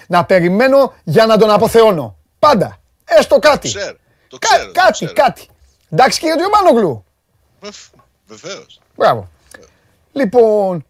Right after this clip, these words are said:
Speaker 1: γιατί
Speaker 2: Τι
Speaker 1: δε-,
Speaker 2: κάνει ο φίλος μας;
Speaker 1: δεν πιστεύω να διαφωνείς. Μια χαρά είναι.
Speaker 2: Πουθενά δεν διαφωνώ.
Speaker 1: Μια χαρά
Speaker 2: Εγώ
Speaker 1: είναι.
Speaker 2: στο-,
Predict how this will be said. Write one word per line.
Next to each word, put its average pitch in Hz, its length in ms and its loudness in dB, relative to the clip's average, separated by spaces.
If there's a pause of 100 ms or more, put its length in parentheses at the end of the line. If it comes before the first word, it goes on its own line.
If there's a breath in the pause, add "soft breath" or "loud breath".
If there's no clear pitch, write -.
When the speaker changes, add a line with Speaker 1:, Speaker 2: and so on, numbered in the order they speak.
(120)
Speaker 1:
γιατί 277 240 -2
Speaker 2:
Τι 254 80 -6
Speaker 1:
δε-, 240 100 -4
Speaker 2:
κάνει 202 200 0
ο 165 40 -14
φίλος 233 360 -16
μας; 277 260 -14
Speaker 1:
δεν 254 160 0
πιστεύω 226 260 0
να 196 100 -4
διαφωνείς. 165 580 -6 (600)
Μια 311 120 0
χαρά 277 220 2
είναι. 151 160 -4
Speaker 2:
Πουθενά 233 360 -14
δεν 170 120 -12
διαφωνώ. 151 320 -4
Speaker 1:
Μια 277 80 4
χαρά 294 120 4
Speaker 2:
Εγώ 262 80 2
Speaker 1:
είναι. 196 120 -2
Speaker 2:
στο-, 180 100 -8